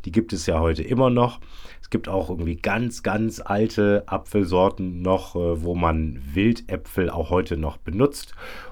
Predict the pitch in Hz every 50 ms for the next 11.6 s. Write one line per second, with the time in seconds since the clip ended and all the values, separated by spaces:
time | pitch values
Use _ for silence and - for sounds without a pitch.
0 | - - - 104 90 90 92 92 82 78 82 80 78 78 78 76 73 76 80 80
1 | 78 80 76 73 71 71 71 71 76 - - - - 131 120 107 98 95 98 101
2 | - - - - 90 85 80 - - 92 - 95 87 85 - 80 80 80 85 -
3 | - 80 64 76 85 80 78 76 - - 85 - 80 95 110 110 113 95 101 104
4 | - - - - - - - - - - - - - - - - - - - -
5 | - - - - - - 90 90 90 107 117 117 127 123 110 101 104 95 92 95
6 | - 90 90 - - 107 95 76 76 87 92 - 101 90 - - 90 90 - -
7 | 82 80 85 82 82 82 82 80 73 78 85 87 85 85 82 73 87 90 90 90
8 | 85 82 78 76 78 - - 92 80 82 90 107 139 156 147 95 71 - - 82
9 | 98 135 - - - - - - - - - - - - - - - - - -
10 | 123 131 160 170 - 139 120 117 - 123 117 104 98 95 - - - 80 85 92
11 | 101 117 127 - - 98 101 110 113 117 - -